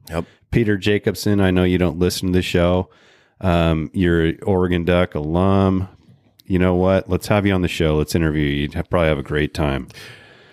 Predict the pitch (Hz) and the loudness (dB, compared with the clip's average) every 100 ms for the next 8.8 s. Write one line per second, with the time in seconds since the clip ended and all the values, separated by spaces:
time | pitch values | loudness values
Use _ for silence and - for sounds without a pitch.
0 | _ _ _ _ - 92 143 156 113 107 | _ _ _ _ -4 0 0 0 2 2
1 | 104 95 - 95 87 - _ _ _ _ | 0 -2 0 0 0 -6 _ _ _ _
2 | - 98 92 156 117 101 95 90 85 - | -4 0 2 2 2 2 2 0 -4 -6
3 | 82 98 104 98 90 - 95 82 87 82 | -10 -2 -2 -2 -4 -4 -4 -2 0 0
4 | - 85 85 - - 104 107 101 - 95 | -2 -4 -4 -6 -4 -2 0 -2 -4 -6
5 | 87 85 85 85 98 - 95 90 87 87 | -4 -2 -4 -4 -6 -4 -4 -2 -2 0
6 | 85 87 113 131 120 104 107 135 78 98 | 0 -2 -2 -2 -2 0 0 0 0 -2
7 | 135 - 113 - 92 80 90 127 80 - | 0 0 -2 0 -2 2 2 2 0 -2
8 | 95 - 85 101 101 156 139 | -2 0 2 2 0 0 -2